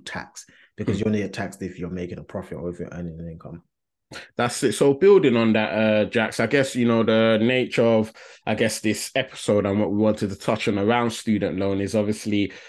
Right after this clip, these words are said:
Speaker 2: should we, if we are in a position, obviously, um, you know, some of us, depending on, again, on what repayment plan you're on, some of us might have a few thousand pounds left to pay or even a bit more than that.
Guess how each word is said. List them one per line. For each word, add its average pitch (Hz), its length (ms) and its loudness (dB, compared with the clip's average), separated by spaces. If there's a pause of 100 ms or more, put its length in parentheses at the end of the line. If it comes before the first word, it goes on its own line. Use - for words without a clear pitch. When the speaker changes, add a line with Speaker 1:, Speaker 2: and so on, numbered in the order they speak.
(140)
Speaker 2:
should 117 440 0
we, 123 460 2
if 143 180 0
we 147 180 4
are 120 100 2
in 110 80 0
a - 20 -4
position, 101 480 -2
obviously, 98 640 -2
um, 98 340 -4
you 101 100 -2
know, 101 140 -2
some 120 300 0
of 107 100 -2
us, 110 160 -2
depending 147 380 2
on, 117 80 2
again, 123 420 2
on 127 140 2
what 113 160 2
repayment 110 560 -2
plan 104 420 -2
you're 101 300 -2
on, 110 180 -2 (300)
some 117 300 2
of 107 60 -2
us 110 160 -2
might 107 200 0
have 104 180 -2
a 101 60 -2
few 110 240 -4
thousand 101 440 -2
pounds 104 380 -2
left 101 160 -2
to - 80 -8
pay 101 320 0
or 147 220 4
even 139 380 0
a 117 60 -4
bit 117 200 0
more 175 260 4
than 107 220 0
that. 101 240 -4